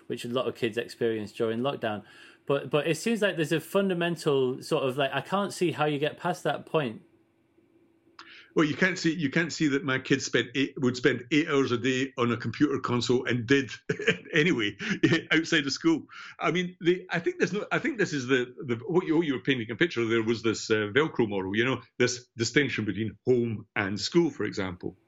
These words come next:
Speaker 1: Yeah.
Speaker 2: You know? Now, actually, it's, it, it, it has been a Velcro model forever and a day. Homework at home, the rest in a classroom, and nothing in between. The true model here is to make sure, as I say, if you redesign this properly,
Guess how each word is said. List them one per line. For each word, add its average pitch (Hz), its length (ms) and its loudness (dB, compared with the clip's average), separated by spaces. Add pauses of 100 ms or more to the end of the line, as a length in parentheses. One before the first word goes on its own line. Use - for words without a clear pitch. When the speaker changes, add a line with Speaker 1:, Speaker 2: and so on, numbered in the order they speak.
(120)
Speaker 1:
Yeah. 113 160 -4
Speaker 2:
You 110 60 2
know? 143 120 -2 (460)
Now, 147 200 6 (640)
actually, 139 500 0
it's, 135 200 0 (140)
it, 143 160 -2 (160)
it, 139 140 0 (100)
it 135 200 2
has 143 180 2
been 131 140 2
a 117 60 -4
Velcro 120 360 0
model 110 280 0
forever 110 440 2
and 107 100 0
a 98 80 2
day. 139 240 2
Homework 120 500 2 (100)
at 107 140 2
home, 120 480 0
the 95 100 -2
rest 92 420 -2
in 107 120 -2
a 95 40 -4
classroom, 95 540 -2 (200)
and 107 140 -2
nothing 101 260 -2
in 101 100 -2
between. 117 400 -2 (720)
The 139 80 6
true 202 220 2
model 117 320 2
here 120 260 0
is 117 160 -2
to 110 320 2
make 139 300 2
sure, 123 200 0
as 110 120 0
I - 20 -2
say, 127 180 2
if 117 100 -2
you 127 100 0
redesign 135 540 0
this 101 160 -2
properly, 98 640 -6